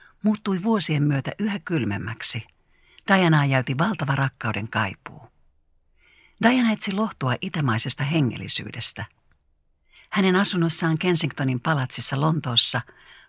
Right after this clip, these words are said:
paloivat hyvältä tuoksuvat suitsukkeet ja prinsessan iltalukemisina oli Koraani.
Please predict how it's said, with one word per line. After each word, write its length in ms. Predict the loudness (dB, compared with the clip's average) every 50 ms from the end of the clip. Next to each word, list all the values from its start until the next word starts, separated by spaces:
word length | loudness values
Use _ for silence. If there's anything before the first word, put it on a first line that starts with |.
| _ 0
paloivat 440 | 0 2 2 2 0 -2 -4 -4
hyvältä 300 | -4 -2 -2 -2 -2 -4
tuoksuvat 460 | -4 -4 -4 -4 -2 -4 -4 -4 -4 -4
suitsukkeet 880 | -4 -2 -2 -2 -2 -4 -6 -8 -8 _ -6 -4 -4 -4 -4 -8 -12 -20 -20 -20 -20 -20 -20 -20 -20 -16 -12 -10
ja 80 | -4
prinsessan 540 | 0 0 2 2 2 0 0 0 -2 -2 -2 -2
iltalukemisina 880 | -2 -2 0 0 -2 -2 -2 -4 -4 -4 -2 -2 -2 -2 -2 -2 -2 -2
oli 180 | -2 -2 -4
Koraani. 600 | -2 -2 -2 -2 -2 -2 -4 -6 -8 -8 -12 -16